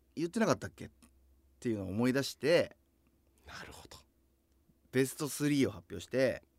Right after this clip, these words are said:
Speaker 2: スリー？
Speaker 1: まあ、一個ずつ対戦させていくわけですよ。
Speaker 2: うんうんうん。
Speaker 1: で、それの強さで戦い、二ポイント取った人の勝ちという。
Speaker 2: なるほど。
Speaker 1: はい。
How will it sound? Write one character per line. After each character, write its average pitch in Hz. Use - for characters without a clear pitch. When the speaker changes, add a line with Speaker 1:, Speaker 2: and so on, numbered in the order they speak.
Speaker 2:
ス 165
リ 175
ー？ -
Speaker 1:
ま 113
あ、 -
一 143
個 202
ず 185
つ -
対 180
戦 196
さ 170
せ 160
て 156
い 143
く 135
わ 120
け -
で -
す -
よ。 -
Speaker 2:
う 98
ん -
う 110
ん -
う 90
ん。 67
Speaker 1:
で、 147
そ 165
れ 175
の 175
強 147
さ 107
で 107
戦 98
い、 127
二 110
ポ 117
イ -
ン 90
ト 95
取 92
っ -
た -
人 -
の 170
勝 -
ち -
と -
い -
う。 -
Speaker 2:
な 90
る 82
ほ 69
ど。 64
Speaker 1:
は -
い。 -